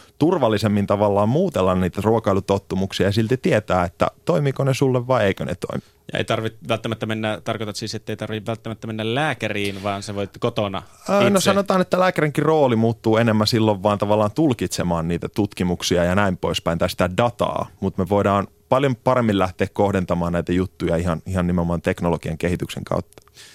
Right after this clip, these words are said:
Speaker 2: Jan sanoi, että suomalaiset syö liikaa, että pitäisi syödä vähemmän. Syökö suomalaiset muuten oikein? Onko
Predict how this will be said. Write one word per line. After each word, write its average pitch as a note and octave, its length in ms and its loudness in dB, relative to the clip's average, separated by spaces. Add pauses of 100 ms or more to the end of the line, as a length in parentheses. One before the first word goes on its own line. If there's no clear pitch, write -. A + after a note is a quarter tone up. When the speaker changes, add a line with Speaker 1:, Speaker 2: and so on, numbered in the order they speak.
(180)
Speaker 2:
Jan C3+ 180 -2
sanoi, C#3+ 180 -4
että - 160 -8
suomalaiset B2+ 500 -4
syö B2 220 -4
liikaa, A2 680 -4 (480)
että A2+ 180 -12
pitäisi A2 280 -6
syödä A2 240 -6
vähemmän. G#2 460 -4
Syökö A2 400 -4
suomalaiset A2+ 540 -8
muuten A#2 360 -4
oikein? G#2 480 -2
Onko G2+ 300 -6